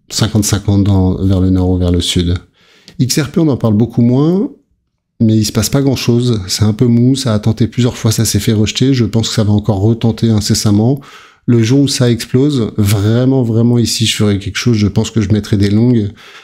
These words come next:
parce que ça a tellement été laborieux. Ça commence à faire depuis super longtemps. Le jour où ça va exploser, peut-être il y aura pullback comme d'habitude. Ici, à ce moment-là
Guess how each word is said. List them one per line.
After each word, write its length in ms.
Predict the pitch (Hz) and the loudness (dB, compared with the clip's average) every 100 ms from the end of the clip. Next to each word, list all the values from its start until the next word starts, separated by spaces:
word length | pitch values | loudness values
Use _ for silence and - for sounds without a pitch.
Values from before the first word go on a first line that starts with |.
| _ | _
parce 160 | - 101 | -4 -2
que 100 | 110 | -2
ça 140 | - | -2
a 40 | 104 | -2
tellement 320 | 120 131 131 | 0 2 2
été 160 | 120 123 | 2 0
laborieux. 720 | 113 104 110 110 135 151 - _ _ _ _ _ - | 0 0 2 2 0 -2 -12 _ _ _ _ _ -20
Ça 80 | - | -4
commence 300 | 101 95 98 | -2 0 -2
à 20 | |
faire 160 | 107 | 0
depuis 240 | 98 95 101 | -2 -2 -4
super 300 | - 113 123 | -4 0 2
longtemps. 420 | 117 - 120 135 | 2 2 2 2
Le 140 | 123 | 2
jour 160 | 117 143 | 2 0
où 40 | |
ça 140 | 139 120 | 0 0
va 160 | 117 117 | 0 0
exploser, 580 | 117 - - 113 117 117 | -4 -4 0 2 2 0
peut-être 320 | 120 104 98 | -2 -6 -4
il 60 | - | 0
y 20 | |
aura 380 | 104 101 - - | 0 0 -2 -2
pullback 400 | 117 107 110 - | 0 2 0 0
comme 180 | 110 | 0
d'habitude. 640 | 104 101 95 - 131 135 135 - - _ | 2 0 0 0 2 0 -4 -14 -20 _
Ici, 340 | 139 131 135 | -2 0 0
à 60 | 131 | -2
ce 140 | 120 | 0
moment-là 480 | 123 117 117 120 131 | 0 2 2 2 0